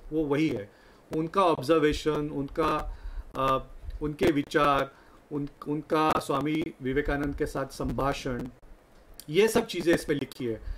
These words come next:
एक पाँच दस टक्का जो है इसमें, वो स्वामी जी के मिलने के पहले के उन्होंने के जो articles लिखे हैं, वो है, वो ज़्यादा नहीं है। लेकिन तो,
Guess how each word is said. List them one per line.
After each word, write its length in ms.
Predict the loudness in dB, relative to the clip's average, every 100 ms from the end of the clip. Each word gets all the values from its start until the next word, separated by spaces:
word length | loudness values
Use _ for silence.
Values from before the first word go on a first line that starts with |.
| -10 -14 -4
एक 220 | -2 -2 2
पाँच 260 | 2 4
दस 220 | 2 2 0
टक्का 560 | 0 2 2 2 -2 -8 -12
जो 240 | -4 2 2
है 200 | 4 4
इसमें, 540 | 2 0 -2 0 -2 -4
वो 140 | -2 0
स्वामी 300 | -2 -2 -2
जी 120 | -2
के 120 | -2
मिलने 360 | 0 2 4 4
के 120 | 4
पहले 340 | 4 4 4
के 120 | 2 2
उन्होंने 320 | 2 0 -2
के 200 | -2 -2
जो 180 | 0 0
articles 520 | 0 -2 -2 -2 -4
लिखे 240 | -6 -4
हैं, 340 | -4 -4 -8 0
वो 160 | 2
है, 220 | 2 -4 -6
वो 80 | -2
ज़्यादा 300 | 2 4 4
नहीं 260 | 2 2 0
है। 60 | -4
लेकिन 320 | -8 -10 -16 -18 -20 -20 -20 -20 -20 -20 -20 -20 -20 -10 -8 -8 -2
तो, 340 | 4 4 4